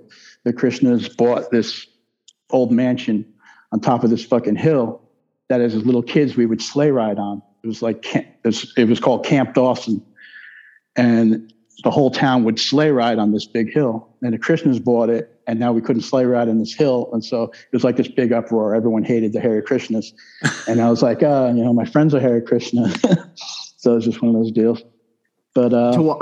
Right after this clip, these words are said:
Speaker 3: the Tawaco Temple, actually, by the way, Vic, Vic Takara, Rajikishore, he was the president there for a couple years later on in the nineties, which is kind of funny. When you mentioned Tawaco, that was, like, the first thing I, I was like,
Speaker 1: Yeah,
Speaker 3: "Oh, yeah,
Speaker 1: Steve,
Speaker 3: that's the one."
Speaker 1: Steve and Kate wound up, were, got, got married there.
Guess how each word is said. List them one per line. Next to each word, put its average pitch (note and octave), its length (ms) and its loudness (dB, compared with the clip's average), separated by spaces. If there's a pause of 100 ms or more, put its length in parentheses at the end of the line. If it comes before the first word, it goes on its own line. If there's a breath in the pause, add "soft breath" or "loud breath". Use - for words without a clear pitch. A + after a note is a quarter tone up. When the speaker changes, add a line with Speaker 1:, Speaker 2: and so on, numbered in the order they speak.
Speaker 3:
the C#3+ 120 2
Tawaco D3 520 0
Temple, C#3 380 0
actually, C3 300 -2
by B2 200 -2
the B2 80 0
way, B2 140 2
Vic, C3+ 480 -4 (360 loud breath)
Vic C#3+ 280 -2
Takara, C#3 880 -2 (540)
Rajikishore, B2 1120 -2
he C3+ 160 2
was C3 220 0
the A#2+ 280 0 (280 loud breath)
president D3 600 2
there A2+ 460 -2 (300 soft breath)
for C3 180 -2
a A#2 80 -4
couple B2 280 -2
years A2+ 300 -2
later A#2 260 0
on A#2+ 240 -2
in A2+ 120 -4
the A2 60 -4
nineties, A2 580 -6
which - 160 -16
is - 80 -14
kind A#2 200 -8
of A#2 80 -12
funny. A#2 400 -6 (200 soft breath)
When C#3 160 2
you D3 80 4
mentioned D3+ 340 0
Tawaco, B2 560 -2
that A2+ 120 -4
was, B2 140 -4
like, A#2+ 180 -4
the B2+ 60 -10
first B2 320 -8
thing B2 140 -2
I, - 460 -12
I B2 40 -8
was A#2 100 -6
like, A#2+ 100 0
Speaker 1:
Yeah, C3+ 100 2
Speaker 3:
"Oh, B2+ 60 0
yeah, C#3 180 0
Speaker 1:
Steve, D3+ 280 4
Speaker 3:
that's A#2 100 -4
the B2+ 60 -2
one." A#2+ 120 -4
Speaker 1:
Steve D3+ 400 2
and C#3 160 2
Kate D3+ 300 2
wound B2 240 2
up, - 160 -6
were, A2+ 120 2
got, A2+ 280 -4
got A#2 160 0
married A#2 440 0
there. G#2+ 400 -4